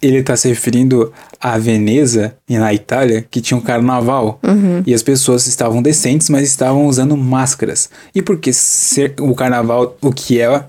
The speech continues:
Speaker 1: da época, ainda era uma festa pagã.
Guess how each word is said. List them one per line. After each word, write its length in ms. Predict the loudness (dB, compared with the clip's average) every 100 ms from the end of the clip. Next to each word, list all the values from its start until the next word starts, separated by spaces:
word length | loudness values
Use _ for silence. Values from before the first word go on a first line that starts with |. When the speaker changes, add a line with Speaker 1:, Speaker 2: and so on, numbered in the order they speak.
| -6
Speaker 1:
da 220 | -2 0
época, 460 | 0 -2 -2 -4 -2
ainda 460 | -2 2 2 2 2
era 300 | 2 0 2
uma 240 | 2 2
festa 580 | 0 -2 -2 0 0 -2 -8 -10 -4
pagã. 480 | 0 0 0 0